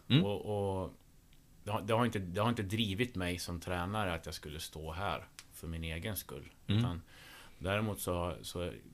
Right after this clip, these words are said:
Speaker 2: älskar jag ju spelet och älskar att göra saker med grupper tillsammans och forma saker och träna på saker och sen gå ut och göra det.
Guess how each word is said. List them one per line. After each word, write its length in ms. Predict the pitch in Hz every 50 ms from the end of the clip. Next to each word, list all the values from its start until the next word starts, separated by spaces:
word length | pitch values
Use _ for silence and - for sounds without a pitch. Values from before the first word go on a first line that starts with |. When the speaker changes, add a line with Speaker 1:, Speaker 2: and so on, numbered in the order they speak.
| - - - - - - - -
Speaker 2:
älskar 340 | - 95 87 82 - - 104
jag 80 | 92
ju 80 | 87 82
spelet 460 | - - 101 110 117 95 85 82 -
och 100 | 82 87
älskar 360 | 87 87 82 - - - 85
att 220 | 82 82 - - 82
göra 240 | 85 85 90 98 95
saker 320 | - 90 85 78 - 82
med 140 | 82 80 80
grupper 260 | 82 82 82 - 80
tillsammans 500 | 82 80 - 101 101 95 85 76 69 -
och 60 | - -
forma 400 | - - 90 82 80 90 101 98
saker 360 | - - 76 76 - - 80
och 80 | 85 -
träna 300 | - 90 85 90 95 82
på 100 | - 78
saker 320 | - 78 71 - - -
och 40 | 80
sen 140 | 98 95 87
gå 100 | 90 85
ut 100 | 80 -
och 60 | 82
göra 300 | 85 80 76 87 107 98
det. 120 | 78 -